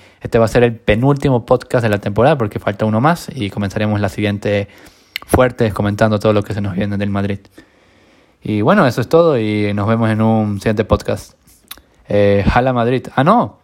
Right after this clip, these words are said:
perdón, me había olvidado, perdón, antes de eso. Eh, <laughs> siempre me olvido de esto. Los tres jugadores del partido, realmente. Eh, puedo poner a Benzema, a Militao y a, eh, ¿cómo se llama?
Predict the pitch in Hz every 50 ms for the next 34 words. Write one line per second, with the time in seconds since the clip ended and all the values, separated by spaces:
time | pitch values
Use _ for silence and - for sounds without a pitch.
0 | _ _ _ 107 113 135 165 156 131 107 117 143 151 127 107 107 139 131 95 -
1 | 104 104 120 135 123 120 127 127 123 117 107 107 110 123 120 - - 117 101 -
2 | _ - - - _ _ _ _ _ _ _ _ _ - 113 113 110 110 110 107
3 | 107 104 101 - - - 117 113 104 - - - - 123 117 113 110 110 107 110
4 | 110 110 107 107 107 - - - - - - - - - - _ - _ 113 113
5 | 98 - 135 123 131 127 123 127 120 117 113 110 104 120 143 139 123 110 113 113
6 | 113 123 123 117 117 113 104 - _ _ _ _ _ - - _ - _ _ _
7 | _ - 113 117 117 110 123 117 110 107 117 120 117 113 113 110 107 - 123 135
8 | 175 208 226 220 - - _ _ _ _ 190 - - - - 110 107 107 107 107
9 | 107 104 104 104 104 104 104 104 101 101 101 101 98 98 98 _ _ _ _ _
10 | _ _ _ _ _ - _ _ _ 113 113 110 107 104 - - 143 143 147 147
11 | 143 135 117 107 104 101 101 101 101 98 98 98 98 101 104 104 _ _ _ _
12 | _ _ _ _ _ _ _ _ _ _ _ _ _ _ _ _ _ _ _ _
13 | _ _ _ _ _ _ _ _ _ _ - - 113 110 110 107 104 117 113 107
14 | 117 120 123 120 117